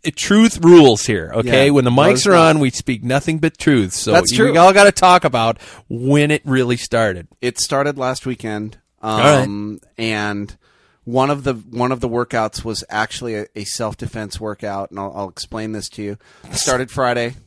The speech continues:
Speaker 2: put in forty-five minutes on the trainer. I put in
Speaker 1: That's not bad.
Speaker 2: Yeah, then I put in an hour fifteen on Saturday.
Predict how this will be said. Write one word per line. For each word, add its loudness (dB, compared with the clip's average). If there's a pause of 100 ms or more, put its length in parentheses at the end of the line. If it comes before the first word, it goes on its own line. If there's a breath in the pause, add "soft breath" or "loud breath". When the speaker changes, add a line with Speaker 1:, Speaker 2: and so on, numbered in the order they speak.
(160)
Speaker 2:
put -4
in -8
forty-five -8
minutes -12
on -10
the -12
trainer. -12 (480)
I -6
put -2
in -6
Speaker 1:
That's -10
not -12
bad. -16
Speaker 2:
Yeah, -6
then -6
I -6
put -8
in -8
an -12
hour -6
fifteen -10
on -12
Saturday. -8